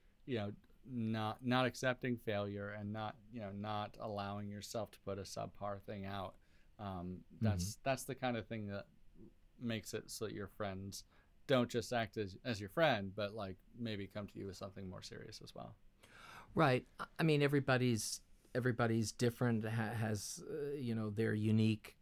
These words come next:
Speaker 2: uh, temperament. You know, some people are easy to work with. Some people are more challenging to work with. And, and th-, this goes both ways. You know, there are
Speaker 1: Mm-hmm.
Speaker 2: recording engineers that are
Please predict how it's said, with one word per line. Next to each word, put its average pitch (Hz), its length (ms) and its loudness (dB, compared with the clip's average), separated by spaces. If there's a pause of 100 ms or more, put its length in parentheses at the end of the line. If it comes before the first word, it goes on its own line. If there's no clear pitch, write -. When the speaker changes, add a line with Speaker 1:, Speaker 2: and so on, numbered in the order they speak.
(720)
Speaker 2:
uh, 104 240 2 (480)
temperament. 110 880 6
You 113 140 4
know, 110 100 4
some 113 240 4
people 117 340 4
are 110 200 2 (1200)
easy 139 440 6
to 117 100 8
work 113 340 4
with. 113 720 2
Some 113 180 0
people 117 300 0
are - 20 4
more 110 160 2
challenging 117 500 2
to 113 60 2
work 113 220 2
with. 113 200 0
And, 156 240 2
and 160 140 4
th-, 190 140 2
this 196 140 6
goes 127 200 10
both 117 300 6
ways. 147 540 4 (120)
You 131 120 2
know, 98 100 2
there 104 220 4
are 98 220 2
Speaker 1:
Mm-hmm. 131 220 2 (300)
Speaker 2:
recording 131 440 6
engineers 107 540 4
that 107 160 4
are 101 300 4